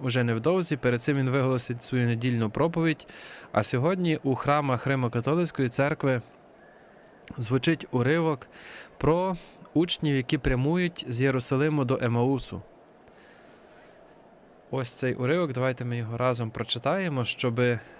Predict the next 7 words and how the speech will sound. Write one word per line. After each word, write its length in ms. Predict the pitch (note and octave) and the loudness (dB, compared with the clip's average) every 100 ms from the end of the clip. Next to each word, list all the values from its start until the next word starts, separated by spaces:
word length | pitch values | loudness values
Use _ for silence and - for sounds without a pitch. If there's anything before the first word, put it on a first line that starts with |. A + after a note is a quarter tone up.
| C#3+ | -8
е, 160 | A2+ G#2+ | -8 -6
пригадати 560 | A#2+ A2 A2+ D3+ E3+ D3 | -4 -2 2 2 0 -4
собі 360 | C3+ B2 C3+ | -2 -2 -2
і 80 | D#3+ | -2
пережити 760 | - C3 B2 A2+ B2 B2 A#2+ G#2 - - - | -2 0 0 0 0 0 -2 -4 -14 -20 -18
цю 200 | - C3 | -10 -8
подію. 520 | B2 B2 A2 A2 G#2 | -4 -2 -2 -2 -4